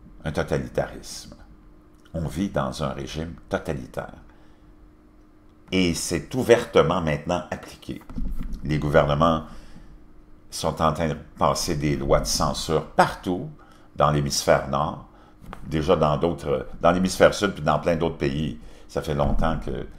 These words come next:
les populations sont sujettes à la censure du système de leur pays, du gouvernement de leur pays, et peuvent pas émettre leur opinion, s-, sinon ils finiront en prison, torturés ou même, euh,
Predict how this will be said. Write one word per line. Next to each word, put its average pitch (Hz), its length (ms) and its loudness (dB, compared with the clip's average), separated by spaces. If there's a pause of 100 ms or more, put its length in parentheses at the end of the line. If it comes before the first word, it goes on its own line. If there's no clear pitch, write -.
(140)
les 69 100 -2
populations 73 580 0
sont 67 380 -2 (300)
sujettes 95 680 0
à 73 300 0 (840)
la 78 140 2
censure 92 560 2
du 73 160 -4
système 85 760 -2
de 73 80 -4
leur 73 240 0
pays, 78 260 -2
du 82 120 -6
gouvernement 80 400 2
de 78 40 -2
leur 73 140 0
pays, 71 340 -6 (440)
et 80 80 0
peuvent - 260 4
pas 90 140 12
émettre 90 360 6
leur 87 120 12
opinion, 87 420 8
s-, - 300 -2 (440)
sinon 87 540 4
ils 78 100 0
finiront 82 460 6
en 78 140 6
prison, 87 560 0
torturés 92 580 2
ou 104 140 2
même, 120 240 2
euh, 71 220 2